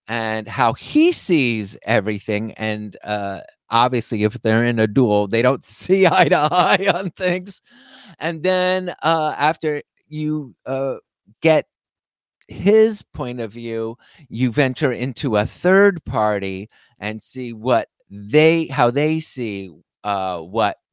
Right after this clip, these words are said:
is going on, because they're intimately involved in the whole brouhaha of what's going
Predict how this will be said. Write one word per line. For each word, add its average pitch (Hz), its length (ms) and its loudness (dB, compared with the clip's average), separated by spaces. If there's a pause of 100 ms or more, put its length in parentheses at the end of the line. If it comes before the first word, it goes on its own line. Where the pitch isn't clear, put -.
(140)
is 98 300 -2
going 95 440 2
on, 82 320 -10
because 98 380 -6
they're 120 320 2
intimately 113 840 -8
involved 95 600 0
in 87 280 -4 (280)
the 92 100 -2
whole 98 680 2 (480)
brouhaha 101 1040 2
of 90 260 -8
what's 104 260 -4
going 95 440 -4